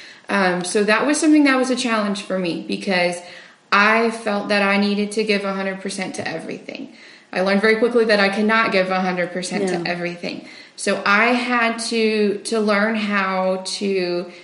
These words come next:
Speaker 1: keep church and my relationship with God the most important, but also know what to back out of in the church to be able to manage time for school
Speaker 2: Right.
Speaker 1: and work.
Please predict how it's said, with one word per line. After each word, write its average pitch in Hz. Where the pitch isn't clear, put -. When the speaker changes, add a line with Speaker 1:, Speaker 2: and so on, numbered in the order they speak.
Speaker 1:
keep 233
church 226
and 208
my 196
relationship 202
with 202
God 196
the 190
most 190
important, 208
but 196
also 196
know 220
what 247
to 233
back 208
out 226
of 196
in 196
the 190
church 190
to 214
be 202
able 202
to 196
manage 190
time 98
for 98
school -
Speaker 2:
Right. 208
Speaker 1:
and 190
work. -